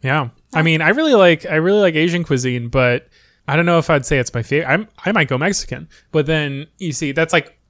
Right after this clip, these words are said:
Speaker 1: probably most often what I go and get is, like, Mexican or Tex-Mex or some kind of fusion there. And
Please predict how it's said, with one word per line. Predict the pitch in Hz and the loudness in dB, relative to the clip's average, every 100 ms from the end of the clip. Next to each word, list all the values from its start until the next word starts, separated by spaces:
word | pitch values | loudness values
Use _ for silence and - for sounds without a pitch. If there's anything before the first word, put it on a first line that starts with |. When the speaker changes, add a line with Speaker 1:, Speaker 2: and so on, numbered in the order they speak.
| _ | _
Speaker 1:
probably | - 208 170 156 | 0 0 0 0
most | 151 156 - | 2 0 2
often | 147 - 135 | 0 -2 -4
what | 131 | -4
I | 123 | -2
go | 127 127 | 0 0
and | 117 123 | 0 -4
get | 127 135 - | -2 -2 -2
is, | 110 117 - - | -10 -10 -10 -10
like, | 127 110 - - | -12 -14 -16 -12
Mexican | 139 127 - 123 120 | -10 -10 -8 -8 -6
or | 117 | -6
Tex-Mex | 139 127 - 117 - - | -6 -6 -8 -12 -14 -14
or | 113 113 | -12 -12
some | 135 123 | -12 -10
kind | 143 123 | -10 -10
of | |
fusion | - 135 117 120 | -8 -8 -6 -8
there. | 117 117 | -8 -8
And | 120 | -10